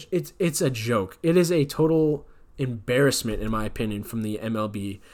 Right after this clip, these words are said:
that they can't pay these guys a living wage. How do we expect young players, youth players wa-, that want, how do we expect these young kids to wanna play in the M L B in, in, in baseball when they know they have to go th-, through the minor league process and these guys are essentially living in poverty?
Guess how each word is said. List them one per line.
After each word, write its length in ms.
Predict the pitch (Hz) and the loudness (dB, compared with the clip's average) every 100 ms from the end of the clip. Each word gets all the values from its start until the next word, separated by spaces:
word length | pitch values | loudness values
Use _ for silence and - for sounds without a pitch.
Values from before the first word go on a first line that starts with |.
| - | -10
that 160 | 120 113 | -8 0
they 120 | 139 | 2
can't 300 | 139 135 117 | 2 0 0
pay 180 | 127 117 | -2 -2
these 240 | 110 110 | -2 -2
guys 440 | - 101 98 101 - _ - | -2 -4 -4 -8 -12 _ -4
a 100 | 117 | -4
living 440 | 107 107 104 98 | -2 -2 -2 -4
wage. 280 | 95 92 87 - | -4 -6 -8 0
How 260 | - 175 202 | 10 12 12
do 80 | |
we 200 | 190 180 | 10 8
expect 500 | 156 - 135 127 - | 4 2 0 0 0
young 300 | 127 120 123 | -2 -2 -2
players, 420 | - 104 101 98 127 | -4 -4 -4 -4 0
youth 220 | 131 - | 0 0
players 420 | 113 101 98 - | -4 -2 -4 -4
wa-, 180 | 110 - | -6 -2
that 180 | 135 113 | 0 2
want, 300 | 117 135 139 - - - - | 4 2 2 -8 -20 -20 0
how 200 | 180 208 | 8 10
do 80 | 220 | 10
we 100 | 202 | 8
expect 300 | - 190 185 | 6 2 2
these 200 | 151 127 | 0 0
young 160 | 147 | 0
kids 260 | 147 123 - | 0 -2 -2
to 80 | 123 | 0
wanna 220 | 131 143 | 0 0
play 200 | 139 135 | 0 -2
in 80 | 127 | 0
the 80 | 113 | -2
M 100 | 110 | -2
L 120 | 107 | -2
B 300 | 143 127 110 | 0 0 0
in, 120 | 110 - | -4 -6
in, 280 | 117 113 - | -4 -4 -6
in 160 | 135 117 | -6 -2
baseball 540 | 143 156 - 110 107 - - - | 0 0 0 -2 -2 -6 -16 -6
when 120 | 117 | -4
they 100 | 98 | -2
know 180 | 98 185 | 2 4
they 80 | |
have 160 | 156 - | 2 0
to 60 | 120 | -2
go 120 | 107 | -4
th-, 120 | 107 | -4
through 200 | - 123 | -8 -6
the 60 | 107 | -6
minor 240 | 98 101 | -6 -6
league 180 | 98 95 | -6 -8
process 500 | - 101 - 107 98 | -6 -6 -6 -8 -8
and 140 | 127 143 | -4 -2
these 100 | 143 | 0
guys 240 | 147 151 | 0 0
are 220 | 135 117 - - | 0 -4 -8 -8
essentially 480 | 135 208 226 170 123 | -2 0 0 0 -2
living 280 | 117 120 104 | -2 -4 -6
in 100 | 95 | -6
poverty? 500 | 131 180 107 - | -6 -6 -6 -14